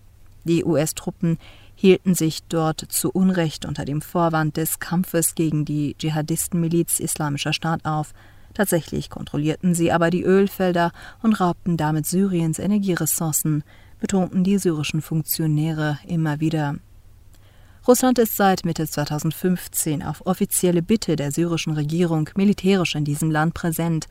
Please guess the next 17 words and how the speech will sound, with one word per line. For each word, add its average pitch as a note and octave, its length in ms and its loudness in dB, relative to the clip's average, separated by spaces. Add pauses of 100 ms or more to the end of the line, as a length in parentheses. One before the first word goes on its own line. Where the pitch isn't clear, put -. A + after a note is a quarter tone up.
(340)
und G#3 160 6
setzt - 380 0 (120)
seine F#3 420 2
Luftwaffe D#3+ 560 -2
ein, D#3+ 280 0 (320)
um F3+ 280 4
Terrorstellungen D#3 800 0
zu D#3+ 160 -2
bombardieren D#3 720 0 (300)
und G#3 220 6
die G#3 100 4
Bodenoperationen E3+ 1120 2
des C#3+ 160 -2
syrischen D#3+ 400 -2
Militärs D#3+ 680 -2
zu D#3 320 -4
unterstützen. D3 1080 -4